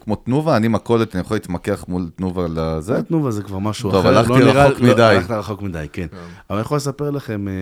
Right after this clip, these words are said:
Speaker 2: אם אתם זוכרים את, אה, מכירים את רשת A M P M,
Speaker 3: כן.
Speaker 1: בטח.
Speaker 2: אז בסיבוב הראשון שלה, הם היו שלושה חבר'ה שעשו שם אקזיט ומכרו אותם,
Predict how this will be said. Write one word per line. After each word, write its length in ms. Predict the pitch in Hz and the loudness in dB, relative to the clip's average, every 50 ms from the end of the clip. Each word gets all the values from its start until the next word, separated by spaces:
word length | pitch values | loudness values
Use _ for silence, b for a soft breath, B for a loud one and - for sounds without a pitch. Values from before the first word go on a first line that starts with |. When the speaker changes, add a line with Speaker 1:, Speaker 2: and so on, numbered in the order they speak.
| 92 90 90 90 95 - - | -6 -6 -6 -8 -10 -10 -10
Speaker 2:
אם 100 | 101 95 | -12 -12
אתם 300 | 87 - - 87 87 87 85 - | -12 -10 -10 -10 -8 -8 -8 -10
זוכרים 340 | 87 82 78 - - 104 98 | -10 -12 -10 -8 -6 -4 -4
את, 140 | 90 - - 87 | -6 -6 -8 -12
אה, 40 | 78 - - - - | -12 -12 -14 -16 -18
מכירים 260 | - 82 - 92 101 98 | -18 -12 -8 -6 -6 -6
את 100 | 90 101 | -6 -8
רשת 240 | 104 98 98 - | -10 -12 -12 -12
A 20 | - 101 98 90 98 85 - - | -12 -12 -10 -10 -10 -12 -12 -12
M 340 | 95 92 92 90 85 - | -10 -10 -10 -10 -10 -8
P 20 | 85 | -6
M, 440 | 92 104 110 104 87 78 - _ _ | -6 -4 -4 -4 -6 -8 -12 _ _
Speaker 3:
כן. 100 | - 104 87 | -18 -8 -6
Speaker 1:
בטח. 300 | 87 92 - - 101 82 - | -6 -4 -4 -6 -10 -10 -10
Speaker 2:
אז 120 | 82 82 82 | -12 -12 -10
בסיבוב 480 | 78 90 - - 92 92 110 131 135 | -10 -10 -10 -10 -8 -8 -6 -6 -4
הראשון 380 | 127 110 101 - - 120 127 127 | -4 -6 -6 -8 -8 -6 -6 -6
שלה, 360 | 117 - 98 90 90 90 87 90 | -6 -8 -8 -8 -8 -8 -8 -8
הם 100 | 87 90 | -8 -6
היו 140 | 95 101 | -8 -8
שלושה 300 | 95 - 92 - - 95 | -10 -12 -14 -12 -10 -10
חבר'ה 360 | 92 - 98 98 98 95 95 87 | -10 -10 -10 -10 -10 -10 -10 -10
שעשו 640 | - - 90 85 82 82 82 80 76 - - 104 | -10 -10 -10 -10 -10 -10 -10 -10 -12 -12 -12 -14
שם 200 | - - 90 90 | -12 -10 -10 -10
אקזיט 380 | 87 92 98 95 92 95 87 87 | -8 -8 -10 -10 -10 -12 -10 -8
ומכרו 380 | 87 85 82 - 107 110 113 | -10 -10 -10 -10 -10 -10 -10
אותם, 300 | 107 - - 85 80 92 | -10 -10 -10 -10 -10 -12